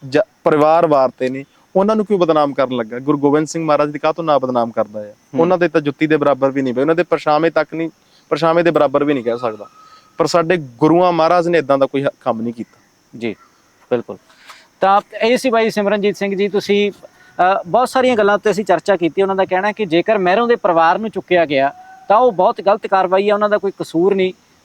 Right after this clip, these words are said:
Speaker 2: ਦਬਾਅ ਬਣਾਉਣ ਵਾਸਤੇ ਅਜਿਹੀਆਂ ਕਾਰਵਾਈਆਂ ਨਹੀਂ ਹੋਣੀਆਂ ਚਾਹੀਦੀਆਂ। ਤੇ ਦੂਜੀ ਗੱਲ, ਅੰਮ੍ਰਿਤਪਾਲ ਮਹਿਰੋਂ ਨੂੰ ਕੋਈ ਮਰਦ ਨਹੀਂ ਟੱਕਰਿਆ। ਇਹਨਾਂ ਦਾ ਕਹਿਣਾ ਕਿ ਉਹ ਜਨਾਨੀਆਂ ਉੱਤੇ ਵਾਰ ਕਰਦਾ ਹੈ। ਅਜਿਹੇ ਸਿੱਖ, ਅ, ਕਦੇ ਵੀ ਯੋਧੇ ਨਹੀਂ ਹੋਏ ਤੇ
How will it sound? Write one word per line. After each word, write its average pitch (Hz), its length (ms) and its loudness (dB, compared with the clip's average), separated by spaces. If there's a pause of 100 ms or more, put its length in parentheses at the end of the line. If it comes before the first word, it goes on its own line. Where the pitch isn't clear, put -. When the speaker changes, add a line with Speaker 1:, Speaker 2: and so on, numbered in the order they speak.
(100)
Speaker 2:
ਦਬਾਅ 180 360 2
ਬਣਾਉਣ 202 280 0
ਵਾਸਤੇ 202 440 0
ਅਜਿਹੀਆਂ 190 320 -2
ਕਾਰਵਾਈਆਂ 170 500 0
ਨਹੀਂ 165 240 -4
ਹੋਣੀਆਂ 160 320 -4
ਚਾਹੀਦੀਆਂ। 180 460 -2 (500)
ਤੇ 190 100 0
ਦੂਜੀ 202 340 -2
ਗੱਲ, 226 200 2
ਅੰਮ੍ਰਿਤਪਾਲ 214 580 0
ਮਹਿਰੋਂ 190 380 0
ਨੂੰ 190 280 -4 (220)
ਕੋਈ 202 120 2
ਮਰਦ 180 240 0
ਨਹੀਂ 185 240 -2
ਟੱਕਰਿਆ। 170 320 2
ਇਹਨਾਂ 170 160 2
ਦਾ 165 100 2
ਕਹਿਣਾ 175 280 -2
ਕਿ 180 340 -4
ਉਹ 165 120 -6
ਜਨਾਨੀਆਂ 156 420 -2
ਉੱਤੇ 170 200 -2
ਵਾਰ 156 240 2
ਕਰਦਾ 156 360 0
ਹੈ। 185 80 -6 (180)
ਅਜਿਹੇ 175 400 2
ਸਿੱਖ, - 460 -6
ਅ, 180 60 0 (760)
ਕਦੇ 170 240 2
ਵੀ 170 240 2 (100)
ਯੋਧੇ 160 320 2
ਨਹੀਂ 160 240 0
ਹੋਏ 147 280 0 (320)
ਤੇ 170 200 0